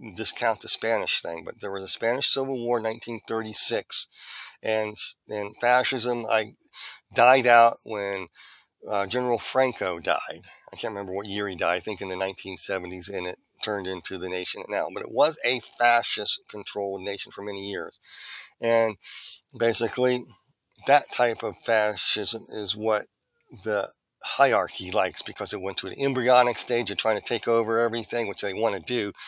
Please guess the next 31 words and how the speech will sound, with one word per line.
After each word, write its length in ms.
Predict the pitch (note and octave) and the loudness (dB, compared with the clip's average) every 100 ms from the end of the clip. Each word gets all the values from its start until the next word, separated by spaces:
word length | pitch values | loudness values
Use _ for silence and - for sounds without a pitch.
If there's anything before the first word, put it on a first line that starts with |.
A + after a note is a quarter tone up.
| - - | -16 -6
but 140 | A2+ G#2 | -4 -2
they 180 | G#2 G2+ | -2 0
want 420 | G#2+ G#2 G#2 - | 2 2 0 -4
to 240 | - G2 G2 - - | -10 -10 -12 -12 -10
make 200 | - A2+ | -4 -4
it 80 | A2+ | -4
more 200 | A2 G2 | -4 -4
peaceable, 580 | - E3+ D3+ - D3+ C3 | -4 -4 -2 -2 -4 -4
more 200 | A2 A2+ | -4 -2
acceptable, 560 | G#2+ - B2+ G#2 G2 G2+ | 0 0 -2 -4 -4 -4
more 220 | G2+ A2 | 0 0
of 100 | G#2 | 0
a 60 | F#2 | -2
white 420 | F2 F2+ G#2 G2+ _ | -2 2 2 2 _
lodge 500 | G2+ F2+ F2+ F2 - - | -4 0 2 0 -6 -10
type 220 | - F#2 - | -6 -6 -6
of 80 | G2+ _ - | -20 _ -20
pr-, 60 | - _ _ | -20 _ _
thing 240 | - G#2+ F2+ | -4 -4 -4
to 60 | |
save 340 | F2 - G#2 F#2 | 0 0 0 -4
the 80 | F#2 | -4
world. 380 | F#2+ F2+ - _ - - - - - - - - | -2 -2 -6 _ -16 -10 -8 -10 -12 -14 -16 -6
So 140 | A#2+ | -2
all 340 | - C#3 F3 | 2 6 6
forms 340 | F#3+ F#3+ F3+ D#3 | 4 2 2 2
of 120 | B2+ | 0
totalitarian 920 | C3+ B2 - D3 C#3 - C#3+ C#3 B2+ | 0 0 0 0 0 2 2 2 0
fascism 680 | - C3 A2+ G#2+ G#2 G2+ G#2 - | 4 8 8 6 0 -4 -6 -4
is, 440 | D3+ C#3+ A#2+ G2 - - - - - - - | -2 0 -2 -4 -8 -14 -14 -14 -16 -16 2
um, 520 | A#2 A2+ A2 A2 | 4 4 2 -2